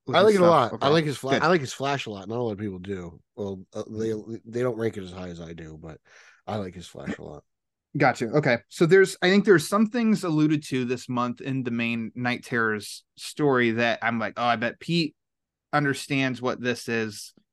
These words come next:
Speaker 1: and I don't, because this seems like this is something else that he's written. Uh, but First Blood was basically, it was the setup.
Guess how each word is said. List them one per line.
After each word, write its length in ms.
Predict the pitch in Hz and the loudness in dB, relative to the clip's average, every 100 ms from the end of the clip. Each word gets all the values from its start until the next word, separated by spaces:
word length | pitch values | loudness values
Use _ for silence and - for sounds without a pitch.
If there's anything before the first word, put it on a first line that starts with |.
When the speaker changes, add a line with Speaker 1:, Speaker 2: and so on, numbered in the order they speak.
| - | -6
Speaker 1:
and 120 | 123 | 0
I 100 | 120 | 0
don't, 320 | 110 110 107 | 2 0 0
because 240 | 113 123 107 | -4 -6 -4
this 140 | 110 | -6
seems 280 | - 113 107 | -4 -4 -2
like 140 | 104 | -4
this 180 | 107 104 | -6 -10
is 160 | 107 - | -12 -8
something 320 | 107 107 98 | -8 -6 -6
else 260 | 95 - | -6 -8
that 120 | - 101 | -12 -10
he's 200 | 107 98 | -10 -8
written. 280 | 98 98 - - - _ | -8 -10 -14 -20 -20 _
Uh, 260 | 131 131 127 135 | 2 4 4 4
but 300 | 151 147 - _ _ _ _ _ _ _ _ _ _ _ _ _ | 4 4 2 _ _ _ _ _ _ _ _ _ _ _ _ _
First 340 | - 196 214 160 | 2 6 6 6
Blood 220 | 165 196 | 6 8
was 160 | 202 120 | 6 6
basically, 400 | 147 175 175 151 | 2 4 2 4
it 60 | |
was 160 | 143 120 | 2 0
the 100 | 117 | -8
setup. 460 | - 240 123 95 | -4 -2 0 -4